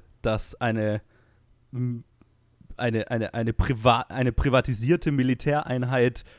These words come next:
Oversight bekommt. Also Kontrolle, also irgendwelche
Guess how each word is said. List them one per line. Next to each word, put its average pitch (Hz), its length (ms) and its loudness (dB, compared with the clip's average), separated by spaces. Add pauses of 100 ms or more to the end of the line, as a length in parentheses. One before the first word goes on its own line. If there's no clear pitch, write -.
(220)
Oversight 117 640 4
bekommt. 101 600 -2 (200)
Also 107 380 0 (540)
Kontrolle, 113 760 2
also 107 360 -4 (140)
irgendwelche 123 520 2